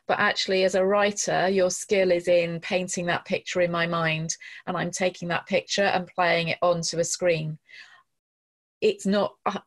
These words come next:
it's not necessary to have the rest. Useful, but what you've just described as your two-pager,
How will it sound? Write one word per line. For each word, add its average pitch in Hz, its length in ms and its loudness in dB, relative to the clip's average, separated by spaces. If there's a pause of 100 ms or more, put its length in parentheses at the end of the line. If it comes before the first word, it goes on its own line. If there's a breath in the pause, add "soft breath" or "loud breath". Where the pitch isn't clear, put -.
it's - 200 0
not 196 300 0
necessary 190 640 -2
to 180 120 -6
have 180 220 -6
the 170 100 -4
rest. - 460 -2 (380)
Useful, 202 720 0 (280 loud breath)
but - 180 2
what 202 160 2
you've 202 180 -2
just 185 180 -2
described 180 480 0
as 170 100 -4
your 170 140 2
two-pager, 175 880 0